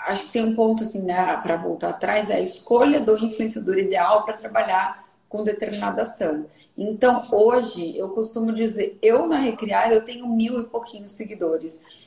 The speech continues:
E eu não tenho pretensão nenhuma de,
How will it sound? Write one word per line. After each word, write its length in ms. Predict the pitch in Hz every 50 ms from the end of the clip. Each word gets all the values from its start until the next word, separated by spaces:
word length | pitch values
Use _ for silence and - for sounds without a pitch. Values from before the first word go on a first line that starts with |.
| _ -
E 140 | - 214 220
eu 160 | 220 226 233
não 280 | 233 226 233 240 285 349 - - - _
tenho 420 | - 240 233 233 233 247 254 247 233
pretensão 640 | - - 226 220 220 226 220 220 226 220 233 226 226
nenhuma 680 | 220 226 247 269 285 277 262 254 262 277 285 294 277 233
de, 240 | 220 233 226 -